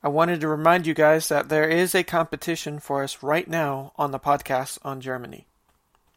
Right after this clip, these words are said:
Remember, have your friends or family who would be interested in this podcast to follow us on Facebook or subscribe to the website. Once there, have them email me at podcastongermany at gmail dot com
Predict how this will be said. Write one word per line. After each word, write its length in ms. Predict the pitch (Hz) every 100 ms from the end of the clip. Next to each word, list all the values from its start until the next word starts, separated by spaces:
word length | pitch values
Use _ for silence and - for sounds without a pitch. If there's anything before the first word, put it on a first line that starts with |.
| _ _
Remember, 560 | - 156 165 180 151 120 _
have 220 | 147 156
your 80 | 196
friends 340 | 202 180 180
or 80 | 220
family 520 | 214 156 147 143 147 - _ _ _ -
who 80 |
would 140 | 156 143
be 120 | 156
interested 640 | - 165 180 185 - 175
in 220 | - 156 165
this 260 | 170 -
podcast 580 | - 180 185 160 139 -
to 80 | 139
follow 420 | - 170 185 165
us 180 | 151 -
on 200 | - 147
Facebook 560 | 143 151 147 - - - _ _ _ _ _ _ _ _ -
or 140 | 170
subscribe 640 | 170 160 - - 180 165
to 100 | -
the 120 | 143 143
website. 500 | 156 147 - - - _ _ _ _ _ _ _ _ _
Once 400 | - 147 185 208
there, 460 | - 185 156 139 147
have 200 | - 160
them 180 | 156 151 156
email 480 | 156 190 208 180 156
me 240 | 151 151
at 260 | 143 147 -
podcastongermany 1400 | 165 170 - 175 175 - 156 160 151 156 151 151 147
at 180 | 147 147
gmail 400 | - 151 165 170
dot 240 | 170 185
com 380 | - 143 131 139